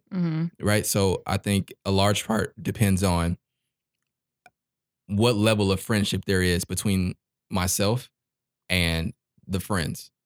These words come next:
Speaker 1: Okay.
Speaker 2: So if they've been here, like, day one friends versus if they're just associates, I just happen to meet them while doing some stuff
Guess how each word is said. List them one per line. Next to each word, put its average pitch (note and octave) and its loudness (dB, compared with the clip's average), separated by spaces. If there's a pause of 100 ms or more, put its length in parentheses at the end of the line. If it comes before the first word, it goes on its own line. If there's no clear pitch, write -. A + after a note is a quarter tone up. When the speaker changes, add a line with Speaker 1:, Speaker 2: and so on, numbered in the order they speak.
(120)
Speaker 1:
Okay. D3+ -6
Speaker 2:
So F2+ 2
if F#2 -4
they've G2+ 0
been G2+ 2
here, G2+ 2
like, F2 -2
day F#2 2
one G2 2
friends F#2+ -2 (380)
versus F#2 0
if F2 -6
they're F#2 0
just F2 -4
associates, G2 2
I F#2+ 0
just F2+ 0
happen G2 0
to F2 2
meet F#2 2
them F#2 2 (260)
while F2+ 0
doing F#2+ 2
some F#2+ -4
stuff G2 0